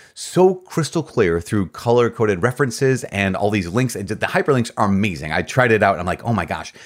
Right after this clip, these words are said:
It kind of has changed the way I read through the Catechism, kind of changed the way I read through the Bible. These features will help you navigate the Bible and Catechism even more seamlessly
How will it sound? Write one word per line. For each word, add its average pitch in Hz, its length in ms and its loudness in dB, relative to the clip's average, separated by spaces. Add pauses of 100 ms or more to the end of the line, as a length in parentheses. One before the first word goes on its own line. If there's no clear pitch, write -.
(160)
It - 120 -6
kind 95 160 2
of 87 60 0
has 85 180 -2
changed 92 280 -2
the 90 60 -2
way 85 80 2
I 85 60 2
read 82 200 -2
through 82 120 -8
the 82 100 -4
Catechism, 85 480 -4
kind 98 180 -4
of 95 80 -4
changed 95 200 -4
the 90 60 -4
way 85 100 0
I 85 40 0
read 85 220 -4
through 85 80 -8
the 71 80 -8
Bible. 78 400 -2 (640)
These 120 140 0
features 131 260 -6
will 101 80 2
help 113 140 -4
you 107 60 2
navigate 98 680 -2
the 92 80 -4
Bible 90 300 0
and 82 160 -6
Catechism 87 560 -6
even 117 240 -2
more 117 180 0
seamlessly - 880 -8